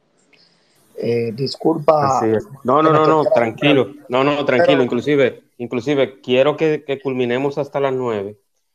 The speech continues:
Speaker 2: eh, terminar el espacio a las nueve, porque yo quiero también exponer algunas cosas y hacerte otras preguntas,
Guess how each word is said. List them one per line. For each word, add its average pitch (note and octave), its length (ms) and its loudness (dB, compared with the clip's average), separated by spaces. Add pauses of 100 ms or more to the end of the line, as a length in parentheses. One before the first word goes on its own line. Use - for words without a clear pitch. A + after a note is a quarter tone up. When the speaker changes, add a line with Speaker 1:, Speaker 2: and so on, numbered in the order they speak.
(260)
Speaker 2:
eh, G2 300 -4
terminar G2+ 300 -2
el B2+ 60 2
espacio C3 260 0
a B2+ 40 0
las B2 100 0
nueve, A2 300 -2
porque G#2 260 -10
yo G#2 140 -4
quiero B2 280 -2
también A#2+ 380 -2
exponer A2 420 -4
algunas B2+ 280 -2
cosas G#2+ 220 -6
y G#2 40 -6
hacerte G#2 320 -4
otras A2+ 260 -2
preguntas, G2+ 600 -6